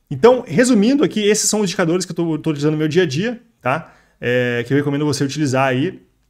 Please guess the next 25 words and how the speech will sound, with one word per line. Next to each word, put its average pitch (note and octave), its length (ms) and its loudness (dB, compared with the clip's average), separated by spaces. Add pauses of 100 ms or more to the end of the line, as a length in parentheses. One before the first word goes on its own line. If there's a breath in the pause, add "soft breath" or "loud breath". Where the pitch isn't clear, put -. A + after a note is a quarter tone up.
(100)
Ah, C3+ 240 -4
lembrando G#3 360 6
que A3 160 -4
o, F#3+ 540 2
o D#3+ 60 -6
indicador D#3+ 320 0
aqui, E3 200 -2
o D3+ 100 2
Open, D#3+ 460 -2
ah, B2 420 -4 (720)
o G#2+ 640 -10 (440)
Open D#3+ 320 -2
Interest, D3 500 -4 (460 soft breath)
ah, A2 420 -6
Delta C3+ 420 0
Profile C3+ 420 0
Visible C3 260 2
Range, D3 320 -2
ele C#3 80 -8
tem E3 80 -2
uns D#3+ 100 0
bugzinhos, E3 640 0
tá? B2 360 -8 (800)
Pode D3+ 220 4
acontecer D3+ 600 0